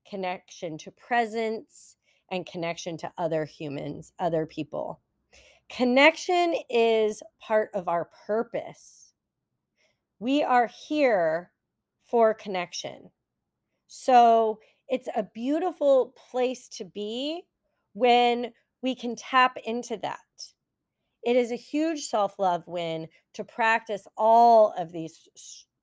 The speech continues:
types of connection. And I know that as my intention for twenty twenty-three is deeper connections, that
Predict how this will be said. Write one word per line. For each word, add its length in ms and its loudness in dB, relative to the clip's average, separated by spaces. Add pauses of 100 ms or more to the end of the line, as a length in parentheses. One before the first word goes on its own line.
types 400 -4
of 160 -14
connection. 720 -12 (960)
And 220 -2
I 300 2
know 540 -4 (380)
that 140 2
as 260 -2
my 600 -2
intention 680 -6
for 120 -12
twenty 340 -10
twenty-three 800 -8 (280)
is 200 -4
deeper 320 -2
connections, 720 -4
that 240 4